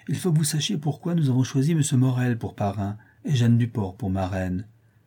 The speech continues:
Nous nous sommes dit, nous deux, Germain, ce sera comme une manière de remercier encore monsieur Rodolphe de ses bontés que de prendre pour parrain et marraine de notre petite fille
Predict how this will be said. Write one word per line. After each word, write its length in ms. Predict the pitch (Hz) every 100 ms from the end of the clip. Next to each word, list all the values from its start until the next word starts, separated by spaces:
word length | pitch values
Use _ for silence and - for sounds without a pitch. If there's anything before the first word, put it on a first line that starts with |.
| _ _ _
Nous 80 | 151
nous 100 | 143
sommes 300 | 135 131 120
dit, 300 | 110 123 151 143
nous 140 | 117
deux, 240 | 107 123
Germain, 540 | 147 110 107 110 113 143 _ _ _ _ _ _ _ _ _ _ _
ce 140 | -
sera 220 | 131 - 151
comme 220 | 143 117
une 100 | 110
manière 340 | 110 110 127
de 80 | 113
remercier 480 | 101 107 107 - 123
encore 340 | 113 110 127
monsieur 260 | 113 107 101
Rodolphe 440 | 101 110 113 110
de 100 | 107
ses 180 | 98 117
bontés 520 | 110 110 107 110 110 - _ - _ -
que 100 | 139
de 80 | 143
prendre 340 | - 165 151
pour 180 | 151 113
parrain 380 | - 135 147 151
et 60 |
marraine 420 | 127 123 135 143 131
de 80 |
notre 260 | 110 104 98
petite 240 | 90 107
fille 340 | - 156 156